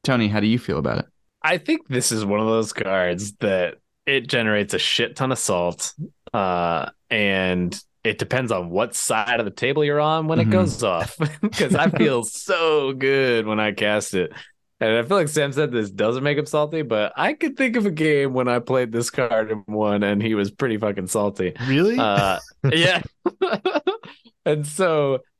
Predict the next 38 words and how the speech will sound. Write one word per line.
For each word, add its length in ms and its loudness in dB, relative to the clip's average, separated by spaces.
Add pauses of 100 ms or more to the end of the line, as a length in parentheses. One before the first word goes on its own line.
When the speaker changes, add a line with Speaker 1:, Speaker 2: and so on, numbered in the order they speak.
Speaker 2:
I, 280 0
I, 260 0 (120)
I 140 0
think 160 -2
it 60 0
is 160 -2
directly 540 0
correlated 560 0
to 120 0
where 160 2
you're 160 2
sitting 360 -4
at 220 0
when 160 0
it's 160 -4
cast, 520 -2 (380)
uh, 460 -2
for 220 -2
how 140 -2
much 200 -2
salt 300 -2
it 80 -4
generates. 600 -2 (320)
Speaker 3:
That's 140 0
a 40 2
Speaker 2:
Uh, 40 0
Speaker 3:
good 160 -2
point. 340 0 (400)
Speaker 2:
because 680 -2
it, 220 0
it's 140 -2
also 240 0
a 80 2
bit 180 -2
of 100 0
a 60 2
game 380 0
of 420 -2